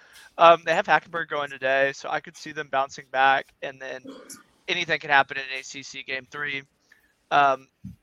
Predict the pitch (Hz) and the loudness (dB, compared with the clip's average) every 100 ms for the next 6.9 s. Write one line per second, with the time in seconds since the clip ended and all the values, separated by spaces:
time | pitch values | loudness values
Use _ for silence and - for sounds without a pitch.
0 | _ _ _ _ _ _ 151 156 170 165 | _ _ _ _ _ _ -10 -8 -4 -2
1 | 160 160 - 143 143 143 139 139 151 151 | -4 -6 -6 0 2 4 2 0 -8 -18
2 | 143 143 135 131 131 131 - 139 131 - | -14 -14 -12 -4 0 0 -2 -8 -8 -10
3 | 123 - 131 127 131 131 131 131 - 139 | -14 -10 -10 -2 2 2 0 -14 -14 -6
4 | 135 123 _ 135 127 139 135 131 131 127 | -6 -6 _ -14 -14 -8 -8 -4 -4 -2
5 | 123 120 131 127 135 127 123 127 131 127 | -4 -4 -6 -10 -10 -8 -8 -10 -10 -12
6 | 123 123 123 135 139 135 - 147 151 | -10 -10 -10 -10 -4 -4 -6 -14 -16